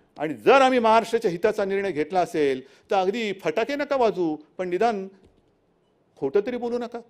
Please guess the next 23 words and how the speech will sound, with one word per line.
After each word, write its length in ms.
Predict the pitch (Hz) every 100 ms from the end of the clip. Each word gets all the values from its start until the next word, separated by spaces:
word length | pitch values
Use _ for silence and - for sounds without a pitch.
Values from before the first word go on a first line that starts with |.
| _ _ _ _ _ _ _ _ _ _ _ _ _ _ _ _ _
एक 260 | 127 190 185
निर्णय 240 | 185 190
जो 80 | 185
आपण 240 | 180 185
घेतला 260 | 170 170 185
तो 120 | 185
म्हणजे 180 | 185 180
आर्याचं, 400 | 165 170 180 175 180
आर्याचं 280 | 147 170 170
जंगल 300 | 147 165 185
वाचवण्याचा. 480 | 170 160 135 113 92 _ _ _ _ _ _ _ _ _ _ _ _ 101
जवळपास 440 | 143 190 196 190
आठशे 340 | - 170 - 196
आठ 420 | 185 180 185 -
एकर, 280 | 165 175 165 - _ _ _ _ _ _ _ _ -
हे 80 | 165
असं 300 | 190 180 220
उदाहरण 540 | 208 196 202 214 214
संपूर्ण 420 | 214 196 196 202
जगात 300 | 196 180 202
दुसरीकडे 460 | 180 185 190 190 196
कुठे 260 | 190 185 185
नसेल. 400 | 175 165 185